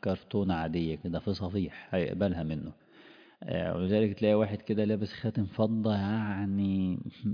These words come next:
<laughs> ضعيف خالص، يعني حاجة تعبانة خالص ومنظره سيء، يقول لك: "أصل مش عارف مين اداهولي ولا مين اداتهولي، وأنا مش عارف في الجامعة وأنا مش عارف إيه"، فالكلام ده. فسبحان الله، فاللي بيحب بيرضى بأدنى شيء من حبيبه.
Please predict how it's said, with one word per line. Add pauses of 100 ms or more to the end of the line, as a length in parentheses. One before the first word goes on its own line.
(100)
<laughs>
ضعيف
خالص،
يعني
حاجة
تعبانة
خالص
ومنظره
سيء، (520)
يقول
لك:
"أصل
مش
عارف
مين
اداهولي
ولا
مين
اداتهولي،
وأنا
مش
عارف
في
الجامعة
وأنا
مش
عارف
إيه"، (140)
فالكلام
ده. (300)
فسبحان
الله،
فاللي
بيحب (460)
بيرضى
بأدنى
شيء
من
حبيبه.